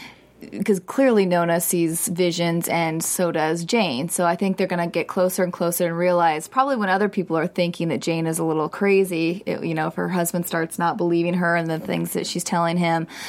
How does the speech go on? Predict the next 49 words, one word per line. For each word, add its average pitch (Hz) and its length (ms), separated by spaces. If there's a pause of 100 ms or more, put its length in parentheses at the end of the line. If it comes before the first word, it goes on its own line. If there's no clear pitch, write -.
(160)
I 175 60
think 185 200 (140)
that 175 320 (220)
th-, 175 120
that's 165 220
gonna 165 160
be, 160 140
they're 170 160
gonna 156 100
confide 160 460
in 151 80
each - 160
other. - 180
'Cause 180 160
she 190 140
kept - 260
telling 180 300
Nona 156 340
over - 160
and 151 80
over 165 300
tonight, 156 400
you 151 80
know, 147 120
like, 147 320
well, 143 320
not 175 160
over 147 140
and 127 80
over, 143 220
but 185 180
she 190 120
mentioned 175 360
a - 20
couple 165 280
times, 165 400
like, - 120
if 160 120
you 165 100
need 170 260
somebody 165 300
to - 80
talk 240 320
to, 202 360
and 175 120 (240)
she - 180
saw 180 200
herself 208 580
in 190 260